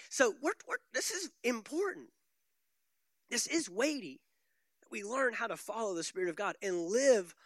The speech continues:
from our spirit. Remember we said in Galatians chapter three that word foolish doesn't mean unlearned or untrained or,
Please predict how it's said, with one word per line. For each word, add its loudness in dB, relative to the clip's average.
from 0
our 2
spirit. -2
Remember 6
we 2
said 0
in 0
Galatians -2
chapter -4
three -2
that 2
word 2
foolish -2
doesn't -2
mean 0
unlearned 2
or 0
untrained 0
or, 2